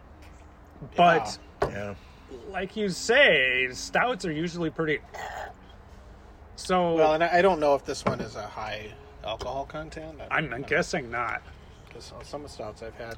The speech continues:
Speaker 3: Huh.
Speaker 1: Like, Guinness is kinda high-ish for a beer.
Speaker 2: Yeah.
Speaker 3: I like
Speaker 1: But
Speaker 3: it. It's all right.
Speaker 1: That's
Speaker 2: Yeah.
Speaker 1: all right.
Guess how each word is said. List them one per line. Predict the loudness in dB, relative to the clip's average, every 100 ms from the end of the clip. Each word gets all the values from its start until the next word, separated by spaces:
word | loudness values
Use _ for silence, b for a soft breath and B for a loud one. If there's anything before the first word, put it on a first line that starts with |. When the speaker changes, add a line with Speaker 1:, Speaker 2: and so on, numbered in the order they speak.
| -6
Speaker 3:
Huh. | -4 -4 -6 -20 -20 -20 -20 -20 -18 -20 -18 -18 -4
Speaker 1:
Like, | -4 -2
Guinness | -4 -2 -4 -6
is | -10 -4
kinda | 0 2 2
high-ish | 0 -2 -2 -4 -8 -10 -14 -14
for | -10 -10
a |
beer. | -8 -6 -6 -8
Speaker 2:
Yeah. | -10 -12 -14 -20 -18 -16 -6
Speaker 3:
I | -2
like | 0 2
Speaker 1:
But | 2 0
Speaker 3:
it. | -4 -16 -20 -20
It's | -14 -6
all | -4
right. | -2 -4 -8 -16 -12 -8
Speaker 1:
That's | -2
Speaker 2:
Yeah. | 4 8
Speaker 1:
all | 8
right. | 8 4 -2